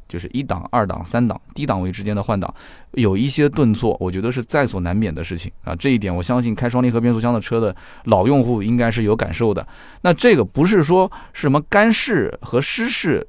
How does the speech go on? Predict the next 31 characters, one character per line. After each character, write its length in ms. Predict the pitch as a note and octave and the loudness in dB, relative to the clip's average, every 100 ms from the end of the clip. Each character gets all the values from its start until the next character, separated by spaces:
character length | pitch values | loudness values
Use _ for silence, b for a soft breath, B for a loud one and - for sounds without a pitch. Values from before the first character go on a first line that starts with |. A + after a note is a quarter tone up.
| - | -6
哪 200 | A2 G2+ | -2 0
个 140 | F#2 B2+ | 2 4
能 160 | B2 | 4
避 160 | D3 D#3 | 2 0
免， 240 | G#2+ C#2+ | 0 -2
哪 100 | F#2 | -4
个 80 | F#2+ | -2
不 140 | B2+ | 0
能 140 | D#3+ A#2+ | 2 2
避 100 | A2+ | 0
免， 180 | F2+ - B B B | -2 -6 B B B
所 320 | - C3+ F3 | 0 6 8
有 100 | F3 | 6
的 80 | G#2 | 4
双 140 | A#2 | 0
离 60 | G#2 | 0
合 80 | |
变 120 | G2 F#2+ | -2 -4
速 80 | |
箱 200 | F#2 F2 | -4 -4
其 160 | F2+ G2+ | -4 -8
实 80 | G#2+ | -4
都 120 | D3 | -2
会 140 | D3 | 0
遇 60 | A2+ | 0
到 100 | G2+ | -2
这 140 | G2 | -2
样 80 | G2 | -2
的 60 | F#2+ | -2
问 120 | G2+ | -2
题。 220 | F2 - | -4 -8